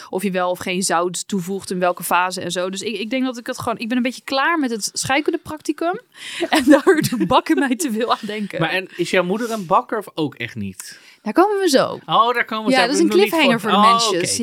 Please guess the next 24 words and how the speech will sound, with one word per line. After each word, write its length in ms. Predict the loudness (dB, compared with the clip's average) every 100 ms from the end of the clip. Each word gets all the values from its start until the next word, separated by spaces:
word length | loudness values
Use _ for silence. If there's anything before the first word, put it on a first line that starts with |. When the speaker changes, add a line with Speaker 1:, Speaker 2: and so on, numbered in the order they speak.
| -2
Speaker 1:
Ja. 180 | -2 -4 -16 -4
Speaker 2:
Ja, 220 | 0 0 0
ik... 340 | -2 -2 -12 _ _
Nou, 300 | -6 -4 -4 _ -20 -16
we 120 | -16 -12
hebben 220 | -6 -4
wel 120 | -2
eens 100 | -4 -2
eerder 380 | -2 -2 -4 -6
vastgesteld 540 | -8 -8 -4 -4 -4
in 60 | -6
deze 180 | -6
podcast... 360 | -8 -14 -10 -8
dat 140 | -8 -6
mijn 120 | -6
moeder 180 | -6 -8
niet 340 | -12 -14 -14
echt, 300 | -14 -14 -16
eh, 140 | -12 -14
goed 180 | -14
kan 140 | -14 -8
koken. 540 | -4 -4 -4 -10 -12
Of 160 | -16 -12
niet 360 | -12 -12 -20